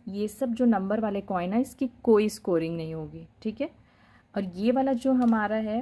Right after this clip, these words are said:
friends, इसकी counting होगी, ये हम हटा देते हैं।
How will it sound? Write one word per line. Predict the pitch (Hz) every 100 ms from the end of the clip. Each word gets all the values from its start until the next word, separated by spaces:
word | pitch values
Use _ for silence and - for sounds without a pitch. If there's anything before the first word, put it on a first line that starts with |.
| -
friends, | - 233 302 - _ -
इसकी | 202 - _ 254
counting | 240 175 180 220 220
होगी, | 208 170 180 269 - _ _
ये | - 190 190
हम | 196 190
हटा | 190 185 175
देते | 196 202
हैं। | 233